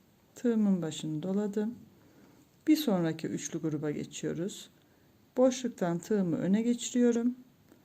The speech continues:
İlk trabzanımın belinden arkadan bu şekilde ilmeğimi aldım ve ilk trabzanımı yaptım. Aynı yere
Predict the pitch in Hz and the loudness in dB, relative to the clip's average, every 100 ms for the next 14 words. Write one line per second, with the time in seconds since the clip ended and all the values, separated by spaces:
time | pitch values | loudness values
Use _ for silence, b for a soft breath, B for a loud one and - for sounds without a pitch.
0 | b b b _ - 269 277 - 190 170 | b b b _ 2 4 2 0 2 2
1 | 156 165 160 156 170 202 214 208 170 156 | 0 0 0 0 2 2 4 4 4 2
2 | 151 202 - - _ _ _ _ _ _ | 0 -2 -6 -18 _ _ _ _ _ _
3 | _ b b b b b _ _ 233 226 | _ b b b b b _ _ -2 -2
4 | 202 180 156 165 196 - 233 - 226 220 | -2 -2 -2 -4 -4 -2 -4 -2 -4 -2
5 | 226 240 - - _ _ _ _ _ _ | -4 -6 -12 -20 _ _ _ _ _ _
6 | _ _ b b b _ _ _ _ - | _ _ b b b _ _ _ _ -2
7 | 247 214 185 165 156 156 190 196 202 220 | 0 2 2 0 -2 0 0 0 0 -4
8 | 247 - _ _ _ _ _ - - 233 | -6 -10 _ _ _ _ _ -10 -4 -4
9 | 226 - - 165 160 160 170 185 165 - | -4 -8 -6 -6 -6 -6 -4 -4 -4 -8
10 | - - - - _ _ _ _ _ _ | -14 -14 -14 -18 _ _ _ _ _ _
11 | _ _ _ _ b b b b _ _ | _ _ _ _ b b b b _ _
12 | - 233 254 233 190 165 170 165 180 | -4 2 4 4 4 0 -4 -4 -4